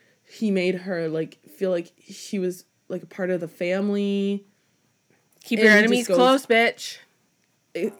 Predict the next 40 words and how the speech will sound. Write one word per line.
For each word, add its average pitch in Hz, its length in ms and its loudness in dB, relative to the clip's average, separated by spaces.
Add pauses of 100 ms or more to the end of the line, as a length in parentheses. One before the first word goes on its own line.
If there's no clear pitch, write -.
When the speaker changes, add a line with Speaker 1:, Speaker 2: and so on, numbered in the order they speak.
(180)
Speaker 1:
yeah, 262 260 -2
but 208 180 -4
she 247 360 2
didn't 240 260 -4
even 240 180 0
know 233 120 0
he 233 160 0
was 214 280 -4
her 202 120 -4
enemy, 180 340 -2
so 185 560 -2 (1200)
how, 233 280 0 (140)
like, 226 280 0 (320)
<sighs> - 300 -18
it 226 80 -4
just 220 120 -4
made 196 140 -2
me 185 60 -4
so 185 160 -8
mad. 143 320 -8 (100)
It 453 200 2
Speaker 2:
<laughs> 220 80 8
Speaker 1:
just, - 340 0 (220)
men 214 520 -2
know 214 140 0
no 202 140 -2
bounds. 185 440 -2 (340)
<laughs> - 320 4
Speaker 2:
Men 339 420 4
have 330 180 0
n-, 220 560 -2
no, 226 320 0
no 214 180 6
bounds 247 400 4
of 190 180 -2
how 208 120 -2
to 170 240 -2
piss 233 220 -4
off 226 120 2
Alicia. 165 540 -8